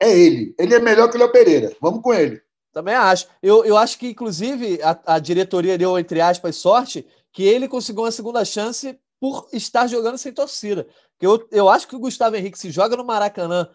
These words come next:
Speaker 2: com torcida, ele não saía, ele não durava no Flamengo até o final do ano passado. Eu t-, tô falando sério, assim, as falhas que ele cometeu, a, a torcida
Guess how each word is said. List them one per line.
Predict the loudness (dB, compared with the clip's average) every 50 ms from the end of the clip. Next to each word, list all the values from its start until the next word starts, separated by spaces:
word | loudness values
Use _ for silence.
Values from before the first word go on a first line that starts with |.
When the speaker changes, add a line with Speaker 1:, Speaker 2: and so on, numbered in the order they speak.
| _ _ _ _
Speaker 2:
com | -10 -10 -8
torcida, | -6 -8 -8 -8 -10 -10 -8 -4 -2 -2
ele | -2 -2 -4
não | -8 -12 -10
saía, | -8 -4 -2 -2 -2 -2 -4 -4
ele | -6 -6 -6
não | -6 -8 -8 -8 -6
durava | -2 0 0 0 0 0
no | -6 -8
Flamengo | -8 -10 -8 -8 -8 -10
até | -8 -8 -8
o | -10
final | -10 -10 -12 -10 -8
do | -8 -8
ano | -8
passado. | -6 -8 -6 -6 -4 -4 -4 -6 -8 _ _ _ _ _ -8
Eu | -6 -6 -6
t-, | -8 -6
tô | -2 -2 -2
falando | 0 0 -2 -2 -2
sério, | -2 -2 -2 -2 -2
assim, | -4 -4 -8 -12 _ _ _ _
as | -4 -4 -4
falhas | 0 2 2 2 2 0 -4
que | -6 -6
ele | -6 -6
cometeu, | -6 -8 -6 -6 -6 -4 0 2 2 4 4
a, | 4 2 2 0
a |
torcida | -2 -6 -8 -10 -10 -12 -8 -6 -6 -6 -8